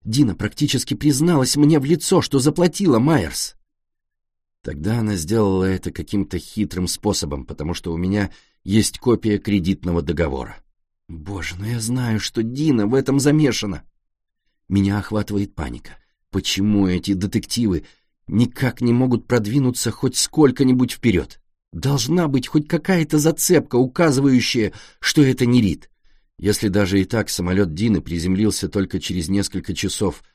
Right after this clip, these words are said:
после смерти Брук. На глаза наворачиваются слезы. Горло сжимается. Я прикрываю рот рукой, но приглушенный всхлип все равно вырывается наружу.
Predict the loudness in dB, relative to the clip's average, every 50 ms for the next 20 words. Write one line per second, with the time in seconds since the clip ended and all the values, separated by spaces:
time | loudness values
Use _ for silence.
0 | _ _ _ _ _ -2 -2 -2 -2 -4 -6 -4 -4 -4 -4 -4 -4 -8 -8 -8
1 | -8 -10 -10 -14 -18 _ _ _ _ _ _ _ _ _ _ _ _ _ _ _
2 | _ _ _ _ _ _ -2 0 0 2 2 0 0 0 0 0 0 0 -2 -2
3 | -2 -4 -4 -6 -4 -4 -4 -4 -4 -6 -8 -8 -8 -6 -6 -6 -8 -8 -10 -16
4 | -20 _ _ _ _ _ _ _ _ _ -8 -2 2 2 2 2 2 0 -2 -2
5 | -4 -4 -2 0 0 0 0 -2 -4 -8 -10 -10 -10 -12 -12 -16 _ _ _ _
6 | _ _ _ _ _ _ _ _ 2 2 2 2 2 -2 -2 0 0 2 2 2
7 | 2 2 0 0 0 -2 -2 -4 -8 -6 -2 0 0 0 0 -4 _ _ _ _
8 | _ _ _ 2 2 4 4 2 2 2 2 2 2 2 2 2 2 2 2 2
9 | 0 -2 -2 -4 -4 -2 -2 -2 -4 -4 -8 -8 -4 -2 0 2 2 2 2 2
10 | 0 0 0 0 2 2 2 2 0 0 -2 -4 -6 -6 -6 -4 -4 -4 -6 -8
11 | -10 -12 -16 -20